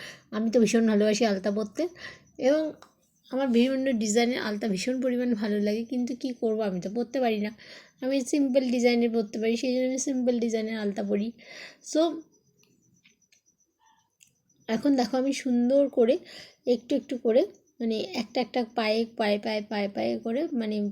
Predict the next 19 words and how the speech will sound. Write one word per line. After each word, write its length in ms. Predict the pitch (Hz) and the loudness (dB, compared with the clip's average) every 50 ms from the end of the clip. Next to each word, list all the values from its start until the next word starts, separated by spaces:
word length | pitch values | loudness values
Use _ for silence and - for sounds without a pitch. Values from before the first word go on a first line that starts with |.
| 196 - | -6 -8
আঙুলের 380 | - 190 180 190 196 196 202 233 | -6 -4 -4 -2 -2 -2 -2 -4
ফাঁক 200 | 208 233 202 185 | -4 -6 -6 -4
দিয়ে 260 | 185 175 202 202 202 | -4 -2 -2 -2 0
দিয়ে 140 | 196 208 208 | -2 -4 -4
সুন্দর 540 | 214 - 240 226 220 214 220 226 226 226 226 | -6 -6 -6 -4 -4 -4 -4 -4 -4 -4 -6
করে 180 | - 226 214 | -6 -4 -4
আলতা 280 | 196 180 180 180 190 208 | -2 -2 -2 -2 -4 -6
পরে 220 | 202 - 202 196 | -6 -6 -6 -4
নিচ্ছি। 400 | 190 196 202 196 - - - 330 320 - - - - - - - - - _ | -4 -4 -6 -6 -6 -6 -6 -6 -6 -8 -10 -12 -12 -12 -14 -16 -20 -10 _
এবং 320 | - 269 277 302 294 294 247 | -2 0 0 2 2 2 2
দেখো, 420 | 220 208 196 202 - - 254 330 - - _ _ _ _ | 2 0 0 -2 -4 -4 -4 -4 -6 -8 _ _ _ _
সুন্দরভাবে 640 | - - - 269 262 262 254 269 254 277 262 247 247 | -10 -6 -4 -2 -2 0 0 2 2 2 4 4 2
এটা 100 | 226 240 | 2 2
কিন্তু 240 | 240 240 240 240 240 | 0 0 0 0 0
আমি 200 | 233 240 233 214 | 0 0 0 0
লাইনটা 520 | 208 185 185 190 196 202 202 233 233 240 214 - - | 0 0 0 0 -2 -2 -2 -2 -4 -4 -4 -4 -4
টেনে 260 | 233 208 208 208 208 | -2 0 0 2 0
নিয়েছি। 460 | 202 196 196 196 208 - - 277 359 - - - - - - - - _ _ - | 0 0 0 -2 -2 -2 -2 -2 -2 -4 -6 -16 -20 -20 -20 -20 -20 _ _ -8
আমি 380 | - 233 240 254 269 269 269 | -4 -2 0 0 0 0 -2